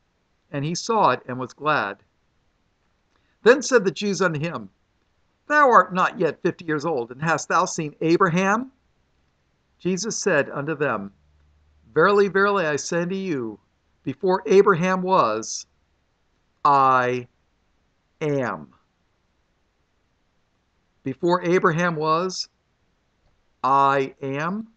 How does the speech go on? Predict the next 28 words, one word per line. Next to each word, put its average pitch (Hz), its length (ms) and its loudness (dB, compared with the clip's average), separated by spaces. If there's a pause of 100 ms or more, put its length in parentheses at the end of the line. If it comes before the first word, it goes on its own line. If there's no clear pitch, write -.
(800)
Why 233 220 -8
is 277 160 -8
that 208 240 -6
significant? 156 800 -10
I 131 440 0
am. 95 440 -14 (1040)
Then 269 180 4
took 302 240 -4
they 208 160 6
up 208 140 0
stones 202 440 -4
to 202 100 -10
cast 190 380 -2
at 113 120 -6
him, 107 260 -6
but - 160 -6
Jesus 175 400 -6
hid 196 160 0
himself 160 460 -2
and 131 120 -18
went 160 240 -8
out 160 160 -2
of 202 80 -8
the 220 60 -6
temple, 120 480 -6 (320)
going 208 300 0
through 208 260 -4
the 165 200 -10